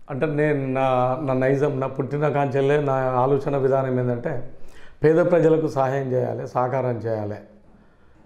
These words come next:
ఏదో స్వార్థం కొరకు, ఓట్ల కొరకే ఆశించి పని చేయకుండా మన ద్వారా ఒక పేదవాడు బాగుపడ్డాడు అని అంటే స-, స-, సంతృప్తి చెందే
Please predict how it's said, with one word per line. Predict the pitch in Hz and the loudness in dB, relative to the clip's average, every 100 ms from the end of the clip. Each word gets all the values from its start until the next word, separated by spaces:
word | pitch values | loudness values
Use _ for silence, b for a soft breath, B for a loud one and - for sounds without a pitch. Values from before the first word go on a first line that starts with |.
| - | 2
ఏదో | 147 160 160 | 4 4 4
స్వార్థం | 151 151 - 165 | 2 2 2 2
కొరకు, | 156 156 156 | 4 2 0
ఓట్ల | 151 147 147 | 2 0 0
కొరకే | 151 143 131 143 139 131 131 B B - | -2 -2 -4 -2 -2 -2 -4 B B -4
ఆశించి | 113 151 156 143 | -2 0 -2 -4
పని | - 135 127 | -4 -4 -2
చేయకుండా | 131 131 123 110 165 - b b b b - | -2 -2 -6 -6 -8 -12 b b b b -8
మన | 123 147 170 | -2 2 4
ద్వారా | 165 175 196 | 4 4 2
ఒక | 185 170 160 160 180 | 2 0 0 0 -4
పేదవాడు | 143 147 151 151 | -4 0 0 0
బాగుపడ్డాడు | 139 131 139 139 131 135 135 | 0 -2 -2 -4 -4 -4 -2
అని | 131 | -4
అంటే | 131 143 147 - | -6 -8 -10 -10
స-, | 135 123 127 | -10 -8 -8
స-, | 131 127 B B - | -8 -10 B B -4
సంతృప్తి | 143 147 151 160 165 156 156 | -2 0 0 0 0 -2 0
చెందే | 139 139 135 131 | 0 0 -2 -4